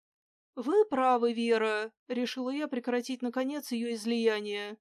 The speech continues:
«Деньги давать совершенно незачем. А со мной вы рассчитаетесь?» Видимо, уловив в моём вопросе иронию, которую я, в общем-то, не слишком стремилась продемонстрировать, Вера обиженно сказала:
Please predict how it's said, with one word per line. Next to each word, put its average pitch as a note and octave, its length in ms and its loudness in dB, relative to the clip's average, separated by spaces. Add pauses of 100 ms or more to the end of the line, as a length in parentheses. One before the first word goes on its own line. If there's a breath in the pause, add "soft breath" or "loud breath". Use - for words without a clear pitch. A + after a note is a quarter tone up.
(140)
«Деньги F#4 440 -2
давать F4+ 400 2
совершенно A#3+ 580 -4
незачем. A#3+ 800 -2 (340)
А D4 140 -2
со F4 160 -2
мной D#4 240 -2
вы A#3 120 4
рассчитаетесь?» D#4 1000 -2 (360)
Видимо, A#3 420 -2
уловив B3 560 -2
в - 20 -12
моём A3+ 280 0
вопросе A#3+ 520 0
иронию, D4+ 480 -2
которую D#4 380 -6
я, D#4 100 -4
в C#4+ 60 -4
общем-то, C4+ 360 -2
не D4 120 -6
слишком G#3 400 -6
стремилась A#3 500 -4
продемонстрировать, A3+ 1080 -2
Вера E4+ 340 -2
обиженно B3+ 500 0
сказала: G#3+ 720 -2